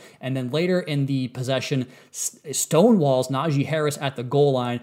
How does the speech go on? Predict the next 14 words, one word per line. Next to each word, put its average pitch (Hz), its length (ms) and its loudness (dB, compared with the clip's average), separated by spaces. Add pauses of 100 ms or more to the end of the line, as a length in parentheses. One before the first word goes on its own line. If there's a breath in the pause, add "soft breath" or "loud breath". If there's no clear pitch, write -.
(160 loud breath)
showing 135 340 -2
both 139 240 -2
the 117 80 -8
versatility, 139 760 0
the 113 140 -6
range, 131 420 -4
and 123 260 -8
the 113 40 -10
physicality 123 760 -2 (220 loud breath)
at 120 220 -8
that 117 180 -6
position. 113 440 -8
So 131 180 -4
there, 180 380 2